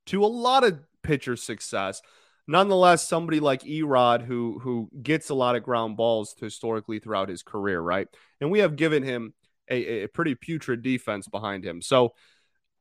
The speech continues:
then you have, you know, like, a, some seeing eye singles, which aren't the worst thing in the world and aren't entirely on the defense, but still frustrating nonetheless. And then, like I said, you have some bloopers in the outfield. And then you have this miraculous play where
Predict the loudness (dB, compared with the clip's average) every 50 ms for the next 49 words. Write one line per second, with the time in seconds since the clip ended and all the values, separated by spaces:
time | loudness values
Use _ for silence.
0 | _ _ _ _ _ 4 6 8 8 8 6 2 2 4 4 6 6 4 4 0
1 | -4 -14 _ _ _ _ _ _ _ -20 -20 -10 -4 0 4 6 6 6 6 6
2 | 4 2 0 -4 -4 -6 -4 -4 -2 -2 -2 -2 -2 0 2 2 4 4 4 4
3 | 2 0 -2 0 0 2 4 2 2 2 0 -2 0 2 2 2 0 -4 -4 -2
4 | 0 2 4 2 2 0 -2 -2 -2 0 0 0 2 2 2 2 2 2 2 0
5 | -2 -4 -2 0 0 2 2 2 0 -2 -2 -4 -4 -6 -4 -4 -4 -4 -4 -6
6 | -6 -6 -8 -10 -12 -12 -12 -8 -2 0 0 0 0 2 4 4 4 2 0 -2
7 | -4 -2 -2 -2 -2 -2 -2 -2 0 2 4 4 2 2 0 -4 -4 -2 -2 -2
8 | -2 -2 -2 -2 0 0 0 0 -2 -2 -2 0 0 0 0 -2 0 4 4 4
9 | 4 2 _ _ _ _ _ _ _ _ _ _ -8 -2 -2 -2 0 2 2 4
10 | 4 4 4 2 2 2 0 -2 2 4 4 6 4 4 2 0 0 0 0 0
11 | 0 -4 -6 -6 -4 0 2 2 2 2 2 -2 -4 -4 -4 -4 0 2 2 2
12 | 2 0 -2 -8 -8 -6 -4 -2 -2 0 2 2 2 0 0 -2 -4 -4 -4 -6
13 | -8 -10 -14 -8 -4 -2 -2 -2 -4 -8 -12 _ _ _ _ _ _ _ _ _
14 | _ _ _ _ _ _ 0 2 2 2 2 0